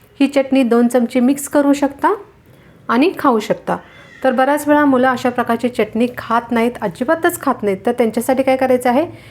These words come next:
घरामध्ये तुम्ही जी ही भाजी करता, जी मुलांना देणार असाल, त्यामध्ये अशा प्रकारे एक चमचा ही चटणी मिक्स करायची आहे आणि ही भाजी मुलांना द्यायची आहे. त्यामुळे रोजच्या रोज मुलं देखील ही चटणी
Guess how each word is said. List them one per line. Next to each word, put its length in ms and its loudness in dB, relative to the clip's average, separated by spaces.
घरामध्ये 500 2
तुम्ही 240 2
जी 160 0
ही 240 4
भाजी 340 0
करता, 380 -2
जी 160 -2
मुलांना 360 2
देणार 280 0
असाल, 300 0
त्यामध्ये 360 2
अशा 220 0
प्रकारे 380 0
एक 340 0
चमचा 280 0
ही 160 0
चटणी 380 0
मिक्स 320 2
करायची 380 2
आहे 220 2
आणि 160 4
ही 200 4
भाजी 400 2
मुलांना 420 2
द्यायची 360 0
आहे. 240 2
त्यामुळे 580 2
रोजच्या 420 2
रोज 260 4
मुलं 200 2
देखील 380 0
ही 160 -2
चटणी 340 0